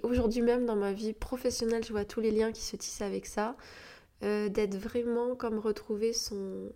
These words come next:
son centre, son, son pilier intérieur, avec la confiance que... En fait, c'est de là, à partir de cet alignement, que l'amour naît, et même que parfois l'amour ne naît pas,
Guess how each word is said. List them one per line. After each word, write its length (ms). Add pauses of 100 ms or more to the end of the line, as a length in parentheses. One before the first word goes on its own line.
son 320
centre, 640
son, 460 (420)
son 220
pilier 540
intérieur, 640 (100)
avec 240
la 100
confiance 540
que... 220 (1700)
En 100
fait, 220
c'est 140
de 140
là, 240
à 40
partir 280
de 40
cet 140
alignement, 480
que 120
l'amour 360
naît, 240 (480)
et 100
même 220
que 100
parfois 400
l'amour 300
ne 80
naît 160
pas, 200